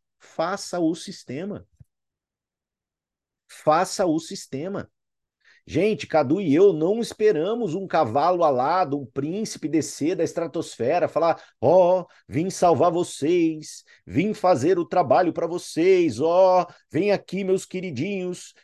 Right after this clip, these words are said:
deixa eu te abraçar e fazer um carinho, eu vou fazer pra vocês." Gente, cê, cês verdadeiramente acreditam que alguém fez isso por nós?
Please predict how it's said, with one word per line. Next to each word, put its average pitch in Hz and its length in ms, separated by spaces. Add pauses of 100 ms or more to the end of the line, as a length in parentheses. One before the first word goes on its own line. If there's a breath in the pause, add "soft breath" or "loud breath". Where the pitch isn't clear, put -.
deixa 185 300
eu 180 80
te - 100
abraçar 175 580
e 165 60
fazer 165 320
um 175 80
carinho, 170 640
eu 190 160
vou 175 240
fazer 175 440
pra 180 140
vocês." 170 640
Gente, 180 400
cê, 202 320
cês 202 360
verdadeiramente 190 840
acreditam 139 800
que 131 120
alguém 131 360
fez 95 420
isso 135 300
por 120 220
nós? 90 540